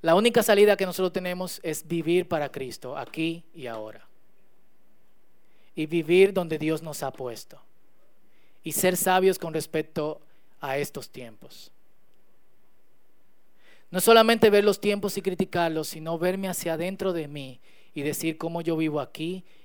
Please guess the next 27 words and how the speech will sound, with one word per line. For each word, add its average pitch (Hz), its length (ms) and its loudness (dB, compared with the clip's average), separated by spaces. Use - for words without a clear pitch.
y 151 80 -10
cómo 156 240 -6
yo 156 120 -2
vivo 143 280 -4
ahora. 135 420 -6
Cómo 185 240 -2
yo 185 100 4
muestro 185 340 -2
la 170 120 0
gracia 151 320 -4
de 147 100 -8
Dios 147 360 -6
y 165 80 -10
cómo 202 300 4
al 202 80 4
mismo 190 260 -2
tiempo 190 300 0
yo 170 180 0
puedo 185 220 2
denunciar 180 460 -4
las 170 120 -4
cosas 175 260 -4
de 175 80 0
esta 165 160 -4
cultura 165 440 -4
con 208 320 -2
gracia. 165 560 -4